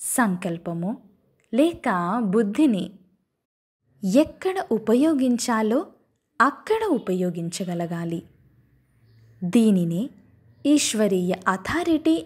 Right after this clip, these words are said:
అని అంటారు. ఎలాగైతే వాచాలోకి రావడము సహజమో, అలా వాచా నుండి అతీతంగా వెళ్ళడం కూడా అంత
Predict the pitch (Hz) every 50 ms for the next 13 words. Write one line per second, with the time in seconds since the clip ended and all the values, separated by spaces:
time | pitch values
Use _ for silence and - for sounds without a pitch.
0 | - - 269 285 302 285 233 196 180 180 - 202 196 190 180 180 - - - -
1 | _ _ _ _ _ _ _ - - - - - - - - - - - - -
2 | 208 190 175 175 180 180 - 180 175 - - 302 381 - - - - - - -
3 | - - - - - - 180 175 220 277 349 370 - - 403 403 392 370 359 349
4 | 349 - 311 247 175 185 175 196 254 277 294 294 302 294 302 294 285 254 247 277
5 | 330 - - - - - - - - - - - - 277 214 220 247 311 320 -
6 | 381 330 254 208 - - - - - - - - - _ _ _ - - - -
7 | - - 254 269 262 226 180 165 - - - - - _ - - _ _ _ _
8 | - 180 160 180 190 175 175 185 - - 302 349 370 370 370 359 349 330 294 226
9 | 196 196 254 311 - - - - - - - - 220 220 208 - - 285 370 415
10 | 403 392 381 370 359 349 359 359 359 311 254 185 170 170 170 165 180 208 196 196
11 | - 180 175 196 302 415 - - - - - - - - _ - - _ _ -
12 | 247 262 277 277 269 -